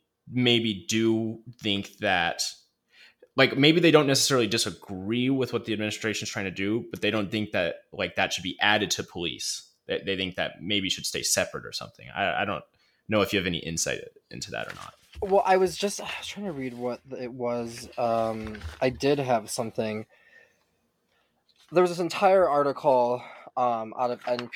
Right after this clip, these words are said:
Speaker 2: P R that was, that was talked with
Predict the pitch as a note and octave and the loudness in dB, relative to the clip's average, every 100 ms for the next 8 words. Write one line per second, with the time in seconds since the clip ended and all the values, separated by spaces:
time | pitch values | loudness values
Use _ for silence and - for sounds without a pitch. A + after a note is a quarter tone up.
0 | - - B2 A#2 A2+ A2 G#2 G#2 G#2+ G#2+ | -14 -12 -8 -2 0 2 0 -4 -2 -4
1 | A#2 G#2+ B2 _ C#3+ B2+ A#2 A2+ - _ | -2 -8 -8 _ -2 0 0 -4 -12 _
2 | _ - C#3 A#2+ - A#2+ A2 | _ 0 6 6 4 -6 -6